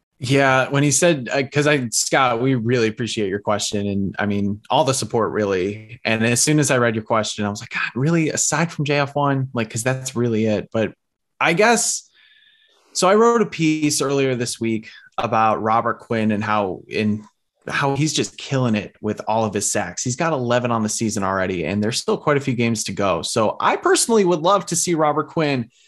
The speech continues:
try and break the single season sack record. I know somebody said, and who also, by the way, Richard Dent holds, Hall of Fame defensive end Richard Dent. I remember somebody said,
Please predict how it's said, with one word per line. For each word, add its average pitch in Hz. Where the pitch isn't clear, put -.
try 151
and 139
break 131
the 120
single 123
season 107
sack 110
record. 92
I 110
know 131
somebody 127
said, 110
and 156
who 170
also, 143
by 120
the 117
way, 113
Richard 110
Dent 113
holds, 95
Hall 110
of 98
Fame 101
defensive 98
end 101
Richard 98
Dent. 98
I 131
remember 156
somebody 135
said, 117